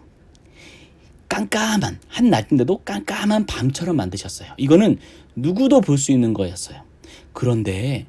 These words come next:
그런데 파라오는 그 재앙을 보고도 그의 마음을 바꾸지 않았어요. 어떻게 바꿨냐면 "아, 그래. 너희가 이 흑암의 재앙을 보니까 내가 너희의 얘기를 조금 들어줄 건데 다는 못 들어주겠어. 너희가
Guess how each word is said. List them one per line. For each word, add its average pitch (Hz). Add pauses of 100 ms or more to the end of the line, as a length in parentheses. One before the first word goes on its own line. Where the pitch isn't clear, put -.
(220)
그런데 185
파라오는 208
그 143
재앙을 120
보고도 110 (500)
그의 190
마음을 123
바꾸지 -
않았어요. 98 (500)
어떻게 151
바꿨냐면 131 (680)
"아, 90
그래. 117 (180)
너희가 117
이 139
흑암의 185
재앙을 120
보니까 113 (220)
내가 113
너희의 117
얘기를 120
조금 180
들어줄 127
건데 135 (220)
다는 156
못 131
들어주겠어. 98 (540)
너희가 110